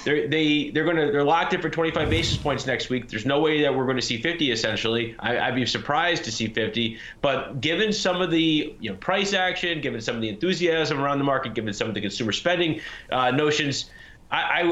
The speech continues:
I would think that the Fed, um, you know, we're gonna see a more hawkish Powell, and that's gonna reinvigorate the, uh, the dollar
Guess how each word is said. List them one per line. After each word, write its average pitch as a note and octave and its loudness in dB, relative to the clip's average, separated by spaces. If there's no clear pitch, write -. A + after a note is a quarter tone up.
I - 2
would E3 0
think F#3 0
that D#3 -2
the B2 -2
Fed, D3+ 0
um, C3 2
you C#3 0
know, C3+ 0
we're D#3+ 4
gonna D#3+ 0
see D#3+ -2
a D3+ 2
more C#3 2
hawkish D3+ -2
Powell, A2+ 2
and A#2+ -2
that's C3+ 0
gonna B2+ 0
reinvigorate A#2 2
the, A2 2
uh, G2+ 2
the G#2 -2
dollar A2 0